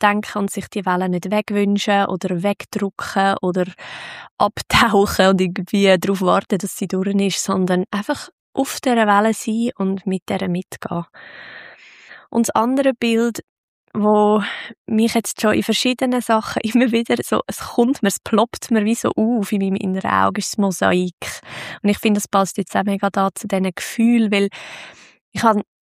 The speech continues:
ich han eben immer so das Bild von, meine, meine Mami hatte so eine, eine grosse Schüssel gehabt, früher, wo wir noch daheim, also wo ich noch daheim gewohnt habe bei ihr. Ähm,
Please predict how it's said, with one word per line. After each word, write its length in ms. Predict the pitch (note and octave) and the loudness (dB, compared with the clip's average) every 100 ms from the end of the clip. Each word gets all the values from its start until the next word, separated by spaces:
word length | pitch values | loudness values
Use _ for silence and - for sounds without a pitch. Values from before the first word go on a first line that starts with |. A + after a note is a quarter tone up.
| - | -4
ich 120 | A3+ | 2
han 120 | A3+ | 4
eben 160 | A3 A3 | 4 4
immer 160 | A#3 A#3 | 4 2
so 120 | A#3 | 0
das 220 | G#3 G3+ | -2 -6
Bild 360 | - G#3+ A3 G#3 | -2 0 2 0
von, 260 | - G3+ G3+ | -2 0 2
meine, 300 | G3+ G3 - | 2 0 0
meine 140 | G#3 G3 | -4 0
Mami 300 | G3 A3 A3 | 0 2 2
hatte 240 | G#3 - | 0 -4
so 120 | - | -4
eine, 240 | F#3+ F3+ F3 - _ _ _ _ _ | 0 0 -2 -6 _ _ _ _ _
eine 100 | A#3+ | -4
grosse 560 | - G#3+ B3 A#3 - A#3 | 0 2 4 2 0 -4
Schüssel 540 | - A#3 B3 - - C4+ | -2 -4 -4 -6 -6 -6
gehabt, 500 | - - A3+ B3 D4 - _ _ | -6 -2 2 4 2 -2 _ _
früher, 340 | - A3 A#3+ | -2 0 2
wo 260 | B3 C4 A3 | 2 0 0
wir 80 | G#3+ | -2
noch 100 | G#3+ | -4
daheim, 380 | A3 G#3+ G#3 - - | -8 -6 -6 -10 -14
also 160 | - G#3 | -8 -4
wo 20 | |
ich 140 | G#3+ | -4
noch 100 | A3 | -4
daheim 260 | G#3 G#3 G#3 | -4 -2 -2
gewohnt 280 | - G#3+ A3 | -2 -2 -2
habe 80 | G#3+ | -4
bei 120 | G#3 | -4
ihr. 160 | G#3 A#3 - - - - - - _ - | -2 -2 -4 -16 -18 -18 -20 -20 _ 2
Ähm, 480 | G#3 G#3 G3+ G3+ | 4 6 4 0